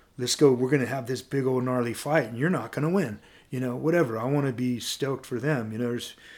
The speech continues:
to, to share that, man, share the excitement, man. Like, like with you, I'm stoked with where you're gonna go. You're gonna, you're gonna go great places you don't even know about yet, and it's gonna happen. And you know why? Because you're doing it.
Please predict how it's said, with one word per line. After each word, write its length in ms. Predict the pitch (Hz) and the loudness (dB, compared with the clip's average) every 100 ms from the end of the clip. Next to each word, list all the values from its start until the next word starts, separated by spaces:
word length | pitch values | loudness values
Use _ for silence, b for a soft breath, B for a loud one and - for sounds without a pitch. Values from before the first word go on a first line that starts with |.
| B B _ _ - | B B _ _ -8
to, 120 | - | -6
to 340 | 120 - 135 117 - | -6 -4 -4 -6 -6
share 480 | - - - 147 160 | -2 0 6 8 8
that, 380 | 139 104 98 - | 6 0 -10 -8
man, 240 | 131 117 120 | -6 -4 -4
share 300 | - 156 160 | 2 6 6
the 140 | 127 | 4
excitement, 640 | 107 - - 143 139 113 | -2 -6 -4 -4 -4 -6
man. 200 | 107 123 131 | -4 -2 0
Like, 200 | 131 - B B | -2 -4 B B
like 180 | 143 139 | -4 0
with 180 | 135 104 | -2 -2
you, 340 | 120 160 170 | 2 6 6
I'm 140 | 120 160 | 6 0
stoked 440 | - - 131 123 - B B - | -2 0 -2 -2 -12 B B -2
with 200 | 131 110 | -2 2
where 140 | 139 | 2
you're 220 | 139 139 | 4 2
gonna 160 | 165 127 | 2 0
go. 200 | 110 107 | -2 -4
You're 200 | 104 143 | 0 2
gonna, 220 | 180 127 - B B B | 2 0 -6 B B B
you're 120 | 135 | 2
gonna 140 | 180 151 | 4 4
go 160 | 120 | 0
great 400 | 113 110 151 160 | -6 0 4 4
places 440 | 160 160 156 127 120 | 4 0 2 -2 -2
you 60 | 143 | 2
don't 100 | 160 | 2
even 240 | 135 127 | 2 -2
know 140 | 123 123 | -4 -4
about 280 | 113 101 | -8 -12
yet, 320 | 117 110 104 - - | -10 -10 -12 -14 -10
and 140 | 123 | -8
it's 160 | 117 - | -8 -10
gonna 380 | - 143 147 | -2 0 2
happen. 400 | 123 120 127 117 | 0 -4 -8 -8
And 100 | 110 | -4
you 100 | 117 | -2
know 120 | 131 135 | 0 0
why? 340 | 117 139 196 - B B B | 0 0 -2 -4 B B B
Because 420 | 117 - 127 110 | -6 0 0 0
you're 140 | 127 127 | -4 -4
doing 480 | 104 127 131 127 | 0 2 2 -2
it. 180 | 113 98 | -6 -14